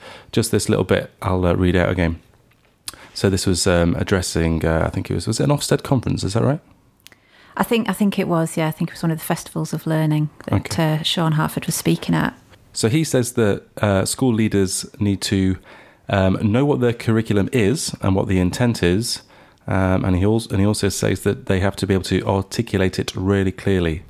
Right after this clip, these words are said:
Speaker 1: So if you're going to plan for a broad and balanced curriculum, what kind of decision, decisions do you need to start thinking about and making before you get started?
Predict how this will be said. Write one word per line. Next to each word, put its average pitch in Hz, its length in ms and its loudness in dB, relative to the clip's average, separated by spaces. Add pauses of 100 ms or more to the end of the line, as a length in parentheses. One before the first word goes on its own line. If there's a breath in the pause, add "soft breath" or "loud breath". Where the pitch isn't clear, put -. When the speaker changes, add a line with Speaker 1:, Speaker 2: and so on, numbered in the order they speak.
(600 loud breath)
Speaker 1:
So 143 320 0 (420)
if 139 240 -2
you're 143 240 2
going 151 240 0
to 127 240 2
plan 104 380 2
for 110 180 0
a 101 80 4
broad 101 240 0
and 95 160 2
balanced 101 300 0
curriculum, 95 560 0
what 120 260 0
kind 117 220 2
of 107 160 0
decision, 95 560 0
decisions 98 680 0
do 101 140 0
you 95 60 4
need 95 180 2
to 98 80 -2
start - 400 0
thinking 95 320 0
about 87 140 2
and 92 100 2
making 92 260 0
before 90 340 0
you 85 340 0 (300)
get - 140 -2
started? - 460 -2